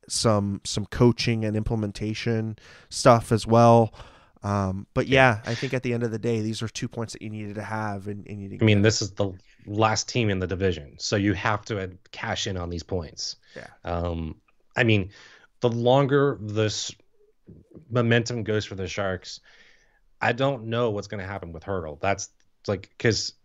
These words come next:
Speaker 2: in my book, like, if the Sharks wind up keeping Hertl and they make the playoffs and they lose in the first round,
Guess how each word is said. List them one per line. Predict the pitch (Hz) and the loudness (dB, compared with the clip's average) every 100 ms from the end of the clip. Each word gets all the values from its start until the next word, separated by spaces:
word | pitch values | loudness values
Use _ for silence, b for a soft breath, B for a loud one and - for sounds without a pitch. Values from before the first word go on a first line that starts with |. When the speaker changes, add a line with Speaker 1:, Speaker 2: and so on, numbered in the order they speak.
| - | -6
Speaker 2:
in | 110 | 0
my | 117 135 | 4 4
book, | 104 113 113 95 98 | 2 2 2 0 -4
like, | 95 90 | -4 -4
if | 110 104 - | -6 -6 -4
the | 110 | -2
Sharks | - 131 117 | 2 2 2
wind | - 98 101 107 107 | -6 -6 0 2 2
up | 104 | -2
keeping | - 107 110 | -4 -4 -2
Hertl | 87 107 101 95 90 78 | 0 2 4 2 0 -2
and | 90 87 85 82 85 | -4 -2 -2 -2 -2
they | 87 | 2
make | 95 87 | 2 2
the | |
playoffs | 85 107 95 87 | 0 4 4 4
and | - | 0
they | 95 90 | 0 0
lose | 87 101 98 | 4 4 4
in | |
the | 90 | 0
first | - 87 - | -2 -4 0
round, | 98 95 82 80 | 2 2 2 -2